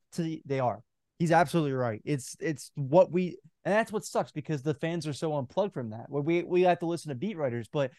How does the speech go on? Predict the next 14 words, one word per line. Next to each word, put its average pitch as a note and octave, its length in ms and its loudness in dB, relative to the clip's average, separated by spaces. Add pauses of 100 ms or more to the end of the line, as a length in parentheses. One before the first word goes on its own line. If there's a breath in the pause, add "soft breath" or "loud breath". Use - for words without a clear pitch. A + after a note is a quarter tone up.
(100)
I'm G#3 80 -6
gonna F3 100 -2
be G#3+ 60 -2
honest G#3 160 -6
with C3 100 -4
you, A#2 60 -2
Ed, C3+ 180 -2 (500)
you, G3 280 0 (180)
you F#3 140 2
say G#3+ 120 0
this F#3 160 0
about D#3+ 220 4
Eli E3 200 4
Ricks. E3 560 0